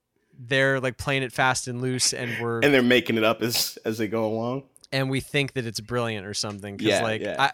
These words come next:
Speaker 2: We'll
Speaker 1: like,
Speaker 2: see.
Speaker 1: a lot, a lot of stuff in season one I, I do find impressive, but
Speaker 2: So what were your notes? You said you had some critiques or whatever, right?
Speaker 1: Um,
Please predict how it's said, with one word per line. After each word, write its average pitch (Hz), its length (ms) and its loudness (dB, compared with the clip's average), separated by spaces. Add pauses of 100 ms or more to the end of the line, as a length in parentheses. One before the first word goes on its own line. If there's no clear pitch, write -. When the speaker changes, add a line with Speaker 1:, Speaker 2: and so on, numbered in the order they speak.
Speaker 2:
We'll 165 60 -2
Speaker 1:
like, 160 120 6
Speaker 2:
see. 120 380 0
Speaker 1:
a 156 60 0
lot, 175 260 6
a 147 60 0
lot 190 160 8
of 202 60 2
stuff 208 220 2
in 190 80 -6
season 180 400 -2
one 151 320 0
I, 127 360 -2
I 123 40 -2
do 131 200 -4
find 131 420 -2
impressive, 123 760 -2 (460)
but 120 320 2 (100)
Speaker 2:
So - 160 4
what 175 180 8
were 190 80 6
your 180 320 8
notes? 165 440 4
You 117 60 0
said 127 220 4
you 127 120 4
had 123 260 4
some 120 440 0
critiques 107 500 -6
or 95 60 -2
whatever, 95 280 -4
right? 117 300 -4 (960)
Speaker 1:
Um, 214 520 4